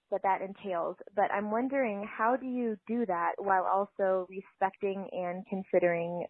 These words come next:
your partner's wishes? So, like, for example, if my husband initiates sex, but I'm just not feeling it, being more authentically me might mean saying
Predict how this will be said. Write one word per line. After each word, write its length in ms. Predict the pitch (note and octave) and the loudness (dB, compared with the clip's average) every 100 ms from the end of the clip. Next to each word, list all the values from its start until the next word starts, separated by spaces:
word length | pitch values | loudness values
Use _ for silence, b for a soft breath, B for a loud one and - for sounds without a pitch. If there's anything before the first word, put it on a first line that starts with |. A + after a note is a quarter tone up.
| - | -6
your 260 | F#3 E3+ | 4 4
partner's 480 | F3 - G3+ E3+ E3+ - | 4 6 6 6 0 0
wishes? 400 | - - - - - B B B B B - | -2 0 0 0 -2 B B B B B 6
So, 280 | F#3+ F#3 F3 | 8 8 4
like, 140 | F3+ - | 0 2
for 100 | G3+ | -2
example, 680 | G3 G#3 G#3 G#3 G3 F#3+ F#3+ _ _ _ _ - | 0 0 0 2 4 4 2 _ _ _ _ -8
if 100 | A3+ | -2
my 100 | A#3 | 0
husband 300 | B3+ B3 A#3 | 0 0 0
initiates 460 | A3 G3+ G3+ G#3 - | -2 -4 -2 -2 -2
sex, 220 | - F3+ - | 0 0 0
but 80 | E3+ | -2
I'm 160 | F#3 F#3+ | -2 -6
just 160 | F3+ | -10
not 200 | F#3+ D#3+ - - | -4 -4 -6 -6
feeling 360 | D4 F4 G#3+ F#3 | -2 2 2 2
it, 180 | F#3+ - - | -2 -2 -8
being 360 | A3 A3 G#3 G#3 | -4 -2 0 0
more 560 | G3 G3 G3 F#3+ F#3+ G#3 - | 2 2 4 2 0 -4 -8
authentically 720 | - - A#3+ B3 A3+ A3 G#3 | -6 2 4 4 2 0 0
me 280 | G#3 G#3 | 0 0
might 340 | F#3+ F#3 F3 - - | 2 0 0 -6 -10
mean 400 | G3+ G3 F#3+ G3 - | -4 -2 -2 -6 0
saying 400 | F#3+ F3+ F3+ F3+ | 2 2 0 -2